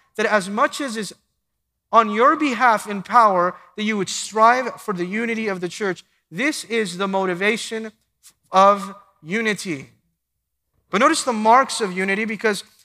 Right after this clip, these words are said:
as he describes it in verse three, the marks of unity, he begins with telling us what is the cause of division.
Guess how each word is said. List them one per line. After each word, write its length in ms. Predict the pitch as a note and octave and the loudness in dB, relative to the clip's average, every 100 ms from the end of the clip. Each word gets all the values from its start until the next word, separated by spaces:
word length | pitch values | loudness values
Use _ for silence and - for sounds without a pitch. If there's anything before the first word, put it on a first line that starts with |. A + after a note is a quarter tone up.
| - | -2
as 120 | G#3+ | 0
he 60 | A3 | 0
describes 640 | A3 - - B3+ D4+ A#3+ | -2 -4 2 4 4 2
it 140 | A#3 G#3 | -4 -4
in 120 | G#3+ | -2
verse 360 | G#3+ G#3 - | -2 -2 -6
three, 560 | - A#3+ C4+ G3 G#3+ C4+ _ _ _ _ _ _ | -8 -6 -4 -4 -6 -10 _ _ _ _ _ _
the 80 | G#3 | -2
marks 400 | G#3+ B3 C4+ - | 4 4 4 -2
of 100 | A3+ | -6
unity, 400 | G#3+ C#4 A#3+ G#3+ | -4 -2 -2 -4
he 160 | G#3 A3 | -4 -6
begins 840 | F#3+ F3+ E3+ D#4+ C#4+ G3 G3 F3+ - _ _ | -8 -10 -4 -2 0 -2 -6 -12 -16 _ _
with 240 | G#3+ - | -2 -2
telling 380 | - C4 D#4 B3 | 0 2 2 0
us 120 | G#3 | -4
what 220 | F#3+ B3 D#4 | -2 -2 0
is 220 | D#4+ A#3+ | -2 -6
the 60 | |
cause 300 | - G#3+ G3+ | -2 2 2
of 120 | F#3 F3 | 0 -2
division. 480 | F3 E3 C#3+ C3 | -2 -2 -6 -18